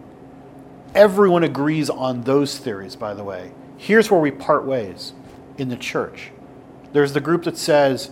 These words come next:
"And once Christianity got going and the canon was complete and we had the Word of God, there was no longer a need for any of this." And then you have the other camp that says,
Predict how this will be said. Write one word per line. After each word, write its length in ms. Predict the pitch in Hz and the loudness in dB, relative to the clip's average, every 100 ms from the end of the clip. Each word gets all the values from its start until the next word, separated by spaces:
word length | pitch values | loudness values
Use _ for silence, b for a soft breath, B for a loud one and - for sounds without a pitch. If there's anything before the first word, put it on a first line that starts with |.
| - - - - | -18 -20 -20 -6
"And 480 | 151 147 147 143 139 | 0 2 2 0 0
once 300 | 139 175 165 | 2 2 0
Christianity 680 | - 175 - - 165 165 143 | -2 -4 -4 -4 -2 -2 -2
got 380 | 131 143 - 110 | 2 2 0 0
going 500 | 170 170 131 123 117 | 2 4 2 0 -6
and 200 | 127 120 | -10 -12
the 80 | 120 | -12
canon 460 | - 160 151 139 | -6 -4 -2 -2
was 160 | 123 - | -4 -6
complete 640 | - 113 - 170 147 120 B B B | -10 -12 -8 -4 -4 -4 B B B
and 120 | 120 | -8
we 100 | 127 | -4
had 240 | 123 160 147 | 0 0 2
the 60 | |
Word 180 | 135 131 | 0 0
of 100 | 123 | 0
God, 420 | - 139 131 107 - B B | 2 4 4 0 -8 B B
there 80 | 139 | -2
was 180 | 135 | -2
no 140 | 143 147 | -2 -2
longer 360 | 143 135 131 | 0 0 0
a 40 | 131 | -2
need 400 | 127 143 135 123 | -2 -4 -4 -4
for 160 | - | -10
any 140 | 104 98 | -10 -12
of 120 | 90 | -14
this." 400 | 92 95 - - - - - - - - - - - - | -16 -16 -18 -20 -20 -20 -20 -20 -20 -20 -20 -20 -20 -12
And 140 | 127 | -6
then 120 | 135 | -4
you 100 | 135 | -2
have 120 | 127 120 | -2 0
the 120 | 135 | 2
other 140 | 160 | 2
camp 360 | 156 147 120 - | -2 -4 -8 -8
that 160 | 107 | -14
says, 520 | - 117 110 107 101 | -10 -6 -6 -8 -10